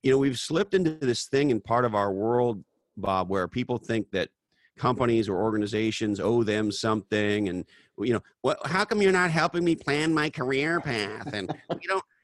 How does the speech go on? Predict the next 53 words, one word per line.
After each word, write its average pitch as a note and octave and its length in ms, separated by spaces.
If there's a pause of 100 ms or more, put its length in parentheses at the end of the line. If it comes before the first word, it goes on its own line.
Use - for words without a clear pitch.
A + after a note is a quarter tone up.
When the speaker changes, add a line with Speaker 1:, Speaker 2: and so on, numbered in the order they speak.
Speaker 1:
you C#3+ 80
know, B2 160
I, B2 300 (240)
I, D#3+ 120
we F3 160
don't G3 180
serve E3 340
the B2+ 80
coffee D#3+ 640
that A2+ 180
I A2 240
like A2+ 380
in A#2 120
the, A2+ 180
in C3+ 120
the A2 60
cafeteria. C3 1040
And G#2+ 120
how, D3 220
how F3+ 180
come, F#3+ 200 (200)
you C3+ 80
know, B2+ 60
whatever D#3 380
it D3 100
is, D3+ 240
right? B2 100
It's - 100
like, D#3 120
hey, G3 120
wait G#3+ 200
a A3 40
minute. B2 220 (720)
The B2+ 80
company's G#3+ 500
job C#3+ 480
is A#2 140
not C#3+ 220
to - 60
give C#3+ 300
you B2 160
all G#2+ 180
this G#2 180
stuff. F#3+ 480 (460)
If A#2+ 140
you E3+ 140
have G3 160
the C3+ 80
mindset B2+ 520
of G#2 100
a G2 60
personal A#2 460
entrepreneur G#2+ 800